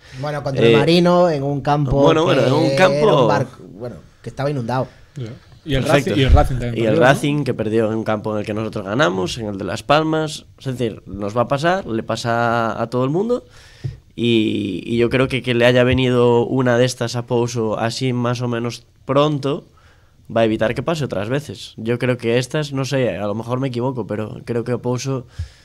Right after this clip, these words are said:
Speaker 2: con el carácter que tiene y tal y como es, pues a lo mejor no le va a pasar muchas veces, confiemos. Pero me da la impresión de que es ese tipo de, de entrenador.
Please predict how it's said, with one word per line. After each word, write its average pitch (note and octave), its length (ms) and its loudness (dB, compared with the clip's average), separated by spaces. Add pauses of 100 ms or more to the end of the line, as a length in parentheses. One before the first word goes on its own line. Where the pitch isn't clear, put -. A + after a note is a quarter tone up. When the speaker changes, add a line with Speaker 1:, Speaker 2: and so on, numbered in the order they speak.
(260)
Speaker 2:
con A2+ 220 -4
el A2 60 -4
carácter A#2 400 0
que B2 100 -4
tiene A#2 840 0
y G#2+ 560 -4 (100)
tal A#2 200 -2
y A#2+ 40 -2
como B2 320 -2
es, - 420 -6 (140)
pues A2 200 -8
a A2 60 -10
lo G#2+ 80 -8
mejor G#2+ 280 -6
no A#2+ 160 -2
le A#2+ 100 0
va G#2+ 200 -2
a G#2 80 -8
pasar G#2+ 260 -8
muchas F#2+ 280 -4
veces, G#2 300 -2
confiemos. G2+ 800 -6
Pero G#2 160 -8
me G#2 100 -2
da G#2 80 0
la G#2 80 -2
impresión A#2+ 640 -4 (800)
de A2 140 -6
que A#2+ 100 -2
es B2 80 -4
ese B2 140 -4
tipo G#2 340 -2
de, F2+ 640 -2
de E2+ 240 -8
entrenador. F#2 540 -4